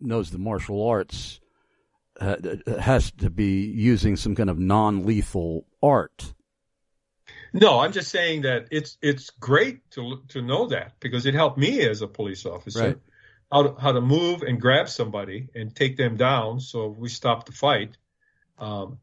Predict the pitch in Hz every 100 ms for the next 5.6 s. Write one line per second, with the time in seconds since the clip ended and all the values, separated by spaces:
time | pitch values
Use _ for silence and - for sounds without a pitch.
0 | _ 123 113 139 156 123 123 127 - -
1 | 90 120 143 131 131 131 113 127 107 110
2 | 110 87 123 - 104 113 110 110 123 131
3 | - 123 117 - 127 127 120 123 110 -
4 | 135 143 - 98 104 123 127 156 123 113
5 | 143 220 - 143 185 -